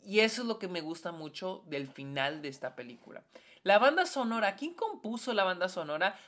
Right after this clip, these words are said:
Los números musicales, na-, casi no tienen números musicales, tiene poquitos, pero están bellísimos, la verdad están bellísimos los números musicales. Es Alexander Desplat, claro que sí. También la banda sonora es asombrosa.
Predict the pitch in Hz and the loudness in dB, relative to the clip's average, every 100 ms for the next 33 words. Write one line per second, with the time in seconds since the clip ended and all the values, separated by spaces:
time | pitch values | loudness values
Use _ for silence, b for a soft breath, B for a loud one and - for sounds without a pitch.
0 | B 220 233 233 269 381 403 285 233 208 | B 0 2 2 0 0 -2 -2 -4 -6
1 | 196 202 214 226 - 214 220 - 262 381 | 2 2 2 -2 -4 -4 -4 -6 -8 -8
2 | 359 311 285 285 254 240 240 196 170 160 | -10 -8 -8 -6 -4 -4 -4 -8 -2 0
3 | 143 - 190 233 190 - - 208 B B | 0 -4 -6 -6 -10 -12 -8 -10 B B
4 | - 254 320 330 302 185 170 170 - 143 | -10 -2 0 0 0 -2 -6 -12 -12 -14
5 | - - 143 156 180 190 202 208 185 160 | -16 -6 -2 0 0 -2 -4 -4 -6 -8
6 | 151 143 165 156 175 156 139 131 135 135 | -8 -12 -14 -12 -10 -8 -8 -8 -10 -10
7 | 123 127 127 131 127 127 127 135 156 170 | -10 -12 -16 -16 -8 -4 -4 -6 -2 -2
8 | 139 - - 139 151 139 127 - 143 131 | -2 -6 -14 -12 -8 -8 -8 -10 -6 -6
9 | - 135 131 120 113 - 185 185 B B | -2 -2 -2 -8 -14 -8 -8 -8 B B
10 | _ - 147 156 160 160 160 160 160 135 | _ 2 2 2 0 2 2 0 -4 -6
11 | 139 147 139 131 131 147 160 165 170 185 | -2 -2 -2 -8 -6 -2 0 -2 -6 -8